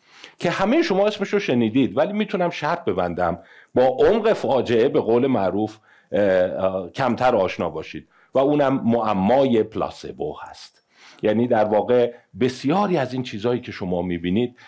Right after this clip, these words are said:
گاهی اوقات لغت رو شنیدین، این اثر پلاسبوه، ولی می‌خوایم بدونیم داستان خیلی غلیظتر از اونیه که هست و در این حال اثر پلاسبو اونقدری هم که ما فکر می‌کنیم،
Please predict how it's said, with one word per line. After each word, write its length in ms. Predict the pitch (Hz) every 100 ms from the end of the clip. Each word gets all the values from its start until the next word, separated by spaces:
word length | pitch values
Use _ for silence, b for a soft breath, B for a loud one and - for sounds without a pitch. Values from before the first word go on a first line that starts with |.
| B
گاهی 200 | 190 196
اوقات 180 | 175 160
لغت 320 | 151 160 156
رو 60 |
شنیدین، 480 | 151 143 123 117 127
این 160 | 156 202
اثر 400 | - 143 170 165
پلاسبوه، 640 | - 110 101 92 95 92 - B B
ولی 120 | 196
می‌خوایم 280 | 254 180 202
بدونیم 360 | 208 202 196 143
داستان 320 | 131 120 151
خیلی 420 | 156 131 143 147
غلیظتر 480 | 147 117 98 - 98
از 120 | 95
اونیه 280 | 98 95 90
که 160 | 87 85
هست 260 | 90 85 _ b b
و 80 | 131
در 140 | 147
این 120 | 165 196
حال 180 | 175
اثر 320 | 123 - 123 113
پلاسبو 440 | - 107 - 101
اونقدری 400 | 139 107 110 139
هم 120 | 113
که 100 | 95
ما 140 | 98 92
فکر 300 | - 80 92
می‌کنیم، 440 | - 87 90 90